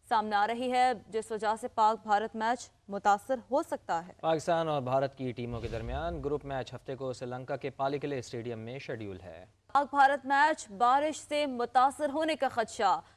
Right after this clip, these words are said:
Speaker 1: हफ्ते को पाली किले में नब्बे फीसद बारिशी पेशगोई सामने आ रही है, जिस वजह से पाक भारत मैच मुतासर हो सकता है।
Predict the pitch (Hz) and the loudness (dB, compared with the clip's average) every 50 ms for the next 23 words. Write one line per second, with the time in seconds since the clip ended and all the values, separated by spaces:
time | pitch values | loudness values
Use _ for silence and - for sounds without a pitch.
0 | _ _ - 262 277 262 - - 302 285 - 294 294 294 294 285 - 262 269 269 | _ _ 4 4 4 4 2 -4 -4 -2 0 2 2 2 2 4 2 2 2 2
1 | 294 277 - 285 277 285 285 262 269 277 277 254 240 233 247 226 220 277 285 277 | -2 -8 -10 -8 -6 -4 -4 -2 0 0 0 0 0 -2 -2 -2 0 -2 -2 -2
2 | - 254 240 - 269 240 220 196 226 226 233 254 269 - - 262 - 240 226 226 | -4 -6 -2 0 0 0 2 2 2 2 2 2 0 -4 -8 -4 0 0 0 0
3 | - - 262 277 294 277 220 - _ _ _ _ _ _ _ _ - 240 220 214 | 0 2 2 2 2 0 -2 -6 _ _ _ _ _ _ _ _ -2 0 0 0
4 | 214 214 202 208 214 233 233 254 247 254 254 254 254 240 196 - - 196 220 208 | 2 2 2 2 2 0 -2 -2 0 2 2 4 2 2 -2 -6 -6 -6 -6 -4
5 | - 220 208 220 208 220 220 247 247 - 226 220 214 226 202 - 220 208 208 220 | -4 -6 -2 -2 -2 -2 -2 -6 -4 2 4 4 4 4 2 2 2 2 2 2
6 | 220 - 220 220 226 254 247 - - _ _ _ - 202 202 - 208 202 202 - | -2 -4 -2 0 0 0 -2 -6 -12 _ _ _ -8 -6 2 4 4 4 4 2
7 | - 262 247 - - 247 302 330 - 294 - - - 175 165 175 185 | -2 -4 -4 -2 0 0 0 0 -2 -6 -8 -4 -4 -4 -4 -4 -8